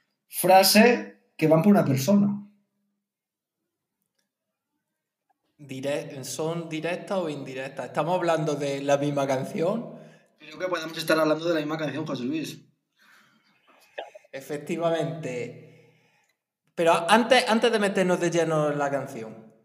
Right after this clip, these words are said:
Speaker 2: ¿a ti te gusta Bizarrap, lo que hace?
Speaker 1: A mí me gusta mucho Bizarrap, creo que tiene un talento, bueno, de momento creo que el, el tío con veinticuatro años más talentoso que hay, que es próxima revista portada de Forbes de, de este mes, aquí de, de España, y vamos.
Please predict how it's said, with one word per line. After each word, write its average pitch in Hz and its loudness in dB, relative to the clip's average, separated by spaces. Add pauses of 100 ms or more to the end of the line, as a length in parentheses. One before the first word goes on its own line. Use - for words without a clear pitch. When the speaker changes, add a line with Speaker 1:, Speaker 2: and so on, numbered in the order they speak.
Speaker 2:
¿a 156 -8
ti 214 -4
te 214 4
gusta 190 2
Bizarrap, 156 -2
lo 151 -4
que 147 -4
hace? 190 -4
Speaker 1:
A 233 -6
mí 139 -10
me 165 -4
gusta 196 0
mucho 131 -6
Bizarrap, 131 -2
creo 143 -8
que 139 -8
tiene 147 -4
un 139 0
talento, 143 4 (680)
bueno, 180 0
de 127 2
momento 131 2
creo 160 4
que 202 4
el, 135 2
el 135 -2
tío 156 4
con 160 6
veinticuatro 151 6
años 147 4
más 143 4
talentoso 139 2
que 139 4
hay, 151 4
que 147 -2
es 143 -2
próxima 151 4
revista 139 6
portada 147 6
de 147 8
Forbes 170 6
de, 131 4
de 135 -4
este 135 -2
mes, 147 2
aquí 127 0
de, 123 -2
de 127 -12
España, 143 -2 (360)
y 120 -4
vamos. 127 -8